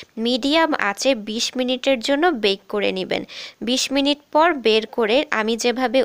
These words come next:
উল্টে দিয়েছিলাম পাউরুটিগুলোকে, ঠিক একইভাবে উল্টে আরও বিশ মিনিট বেক করতে হবে। তবে হ্যাঁ, ওভেনে কিন্তু খুব তাড়াতাড়ি হয়ে যায়, কিন্তু চুলায় একটু সময়টা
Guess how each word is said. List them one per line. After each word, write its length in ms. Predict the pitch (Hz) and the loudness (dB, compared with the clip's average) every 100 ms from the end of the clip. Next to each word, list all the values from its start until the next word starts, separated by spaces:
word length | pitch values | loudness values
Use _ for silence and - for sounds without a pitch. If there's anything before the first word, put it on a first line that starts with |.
| - | 0
উল্টে 320 | 269 269 285 | -2 2 0
দিয়েছিলাম 580 | 240 220 214 - 220 208 220 | 2 0 0 -2 0 -2 -2
পাউরুটিগুলোকে, 880 | 214 196 190 190 196 185 185 185 294 415 - - - | 0 0 0 -4 -6 -4 -2 0 -2 -4 -6 -16 -8
ঠিক 160 | - 254 - 202 | -2 -2 -2 -2
একইভাবে 580 | 196 - 247 269 262 294 | -2 -2 0 0 2 2
উল্টে 360 | 233 247 254 415 - | 2 -2 0 0 2
আরও 240 | 214 214 226 | 0 2 2
বিশ 200 | 233 - - | 0 -4 -2
মিনিট 240 | 285 381 | 0 0
বেক 240 | 220 208 196 | 0 0 0
করতে 320 | - 202 - 208 | -4 -4 -2 -4
হবে। 260 | 190 - - - - - - | -2 -4 -6 -8 -14 -10 0
তবে 200 | 294 311 262 | 2 2 2
হ্যাঁ, 160 | 226 - | -2 0
ওভেনে 400 | 214 220 240 254 | 0 2 2 0
কিন্তু 260 | 262 277 294 | 0 0 -2
খুব 200 | 294 320 302 | -2 -2 -2
তাড়াতাড়ি 480 | - 214 220 254 254 | 0 2 2 2 2
হয়ে 240 | 254 220 202 | 0 0 0
যায়, 200 | 233 392 - - - | 0 0 -2 -18 -8
কিন্তু 240 | 247 226 262 | -4 0 0
চুলায় 340 | - 240 254 294 | 0 0 2 2
একটু 200 | 247 - 539 - | 0 2 2 2
সময়টা 440 | - 254 247 254 | 2 2 2 2